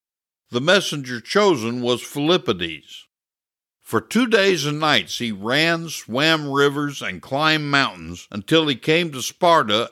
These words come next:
and delivered his message. Then he ran all the way back to Athens with the Spartan answer. Finally, carrying his shield and spear, he ran to the army twenty-two miles away.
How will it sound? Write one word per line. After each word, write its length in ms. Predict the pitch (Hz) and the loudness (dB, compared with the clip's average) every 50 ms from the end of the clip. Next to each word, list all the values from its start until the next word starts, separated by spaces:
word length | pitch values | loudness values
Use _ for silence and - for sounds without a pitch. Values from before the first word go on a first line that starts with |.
| _ | _
and 220 | - 117 117 117 107 | -4 -4 -2 -2 -2
delivered 480 | 113 117 123 135 135 143 135 131 120 | -2 0 0 2 2 0 0 -2 -2
his 180 | 110 110 101 107 | -4 -4 -4 -4
message. 640 | 120 135 131 127 110 - 95 82 73 _ - - _ _ _ _ _ _ _ _ _ _ _ _ - | -2 0 0 0 0 -4 -10 -14 -16 _ -20 -20 _ _ _ _ _ _ _ _ _ _ _ _ -2
Then 120 | 110 127 156 | 0 2 2
he 120 | 170 165 | 2 2
ran 340 | 147 143 135 127 123 113 117 - | 2 2 4 4 2 0 -2 -4
all 300 | - 120 131 160 202 220 | 0 2 4 6 6 6
the 80 | 220 214 | 4 2
way 200 | 202 196 185 180 | 2 2 2 2
back 360 | 175 160 165 156 151 147 - | 2 2 2 2 2 0 -2
to 200 | - 147 135 143 | -4 -4 0 2
Athens 680 | 135 139 139 139 - - 98 87 85 92 101 104 - - _ _ _ | 2 4 4 2 0 -4 -8 -8 -8 -10 -12 -14 -16 -20 _ _ _
with 240 | 107 113 117 110 - | -6 -4 -4 -4 -6
the 80 | 113 | -10
Spartan 520 | 104 - - - 113 107 104 104 104 107 113 | -12 -8 -2 2 4 4 4 2 0 -2 0
answer. 500 | 127 151 156 135 107 - - 87 - _ _ _ _ _ _ _ _ _ _ _ _ _ _ _ | 2 2 2 0 -2 -6 -12 -14 -16 _ _ _ _ _ _ _ _ _ _ _ _ _ _ _
Finally, 800 | _ - - 90 87 90 87 87 87 87 95 120 165 175 160 - _ | _ -2 0 2 2 2 0 0 0 0 0 -2 -2 -4 -8 -14 _
carrying 360 | - - 123 143 165 170 160 151 | -2 2 4 4 4 4 2 0
his 140 | 143 131 | -2 -2
shield 460 | - - - - 170 185 190 185 175 156 | -2 -2 -4 -4 -2 0 0 0 0 -2
and 140 | 135 107 | -6 -8
spear, 560 | - - - - 180 175 156 117 92 85 98 - | -8 -10 -4 0 2 2 2 2 0 -2 -6 -6
he 140 | - 135 147 | -4 -4 -4
ran 400 | 151 147 156 156 160 165 160 147 | 0 0 2 4 4 2 2 0
to 120 | 151 147 | 0 -2
the 200 | 139 135 143 139 | 0 0 0 0
army 340 | 139 143 151 160 160 147 127 | 2 2 2 2 2 0 -2
twenty-two 760 | 107 - - - 151 170 175 170 160 147 - - 165 160 151 | -4 -6 -6 -2 -2 0 0 -2 -4 -4 -4 -4 -2 -2 -2
miles 460 | 147 139 135 131 135 135 139 120 113 | 0 0 0 2 2 0 0 -2 -4
away. 540 | 131 131 135 151 156 147 123 98 78 - | -4 -2 0 2 2 2 2 0 -4 -8